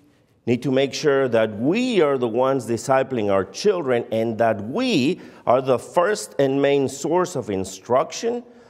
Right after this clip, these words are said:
or in, of encouragement and correction. Our children are being discipled no matter what. The only, the only question is, are they being discipled by us or by someone else?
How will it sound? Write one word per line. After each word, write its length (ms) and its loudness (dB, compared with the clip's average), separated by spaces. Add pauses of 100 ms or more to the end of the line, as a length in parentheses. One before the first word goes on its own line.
(140)
or 240 2
in, 260 -2
of 240 -2
encouragement 800 -4
and 220 -4
correction. 760 -4 (1400)
Our 140 -2
children 520 0
are 140 0
being 240 -4
discipled 680 -4
no 160 -2
matter 280 -4
what. 560 -6 (580)
The 100 -4
only, 260 0
the 140 -6
only 180 -2
question 460 -4
is, 160 -4
are 100 -2
they 160 -2
being 240 -2
discipled 560 -4
by 220 0
us 640 -2 (760)
or 140 2
by 140 2
someone 420 -2
else? 400 -4